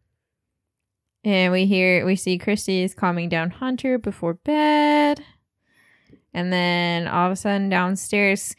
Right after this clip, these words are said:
Katie's right behind Daniel and just, uh, turns his head a hundred eighty degrees.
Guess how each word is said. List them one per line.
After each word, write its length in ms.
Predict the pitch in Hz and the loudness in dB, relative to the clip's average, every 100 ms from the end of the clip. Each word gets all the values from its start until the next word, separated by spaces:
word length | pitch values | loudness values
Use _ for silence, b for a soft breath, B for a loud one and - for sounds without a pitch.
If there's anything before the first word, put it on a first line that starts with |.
| _ _ | _ _
Katie's 400 | - 262 403 370 | 4 8 10 8
right 220 | 247 269 | 8 6
behind 580 | 269 269 302 302 302 240 - - 185 | 6 6 6 6 2 -4 -10 -10 2
Daniel 460 | 180 415 440 466 480 b - _ | 4 4 2 2 -2 b -20 _
and 180 | - 302 | 2 2
just, 220 | 330 330 - | 2 2 6
uh, 260 | 208 175 | 8 6
turns 360 | 175 302 370 349 | 4 4 4 4
his 180 | 480 539 | 4 8
head 220 | 320 220 | 8 8
a 60 | |
hundred 280 | 233 214 208 | 6 4 4
eighty 240 | 196 180 180 | 4 2 0
degrees. 580 | 165 180 196 494 - | 0 2 2 0 -4